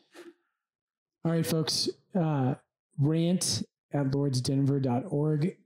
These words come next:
And just, yeah, again, that encouragement, avoid extremes, hold the virtues together, be compassionate, but stand up for what matters, and make sure that you have those real Christian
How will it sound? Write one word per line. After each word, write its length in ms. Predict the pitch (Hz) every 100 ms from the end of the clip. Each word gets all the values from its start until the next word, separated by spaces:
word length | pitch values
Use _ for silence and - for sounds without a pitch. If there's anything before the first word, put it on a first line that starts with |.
| 147
And 260 | 139 135
just, 300 | 139 131 -
yeah, 120 | 151
again, 280 | 151 147 156
that 120 | 151
encouragement, 500 | 147 - 160 143 139
avoid 220 | 127 160 175
extremes, 640 | - 165 170 170 - - _ _ _
hold 240 | - 151 156
the 80 | 151
virtues 460 | 147 147 156 151
together, 360 | - 131 139 151
be 160 | 139
compassionate, 760 | 151 139 117 151 147 151 160 170 -
but 100 | 131
stand 300 | - 143 139
up 80 | 135
for 80 |
what 160 | 131 127
matters, 580 | 135 147 151 147 - - _ _ _ _ _ _
and 160 | 190 143
make 140 | 147
sure 200 | - 156
that 80 | 139
you 180 | 127 131
have 360 | 135 131 123 -
those 400 | 120 117 117 160 143
real 260 | 135 135
Christian 380 | - - - 120